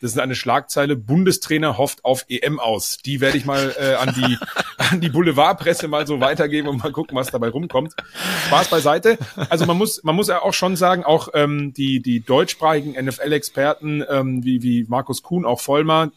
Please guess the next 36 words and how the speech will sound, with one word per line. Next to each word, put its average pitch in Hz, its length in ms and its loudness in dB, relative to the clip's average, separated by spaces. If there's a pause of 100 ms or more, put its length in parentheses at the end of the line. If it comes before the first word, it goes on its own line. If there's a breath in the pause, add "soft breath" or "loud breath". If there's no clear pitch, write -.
(120)
oder 139 220 2
auch 127 120 -2
zum 127 160 -4
Beispiel, 120 520 0 (440 loud breath)
ähm, 113 580 0 (100)
äh, 113 360 -10 (100)
Marcel 120 380 -6
Dabo, 170 400 0
der 160 120 0
ja 147 120 2
auch 151 120 -6
verletzt 147 360 -2
war, 143 60 -2
die 123 120 0
haben 127 100 0
ja 117 100 0
auch 143 180 0
immer 139 180 -2
viele, 175 280 0
viele 151 260 0
so 139 80 -2
eine 139 120 -2
Turniere 135 360 0
besucht. 123 340 -2
Das 127 140 -2
hilft 151 260 -2
natürlich 120 440 -4
auch, 135 380 0 (460 soft breath)
auch 156 200 2
auf 156 100 0
dem 151 140 -4
europäischen 135 600 -2
Markt. 120 420 -2 (360 soft breath)
Ähm, 135 520 0
und, 131 400 0
ähm, 123 460 0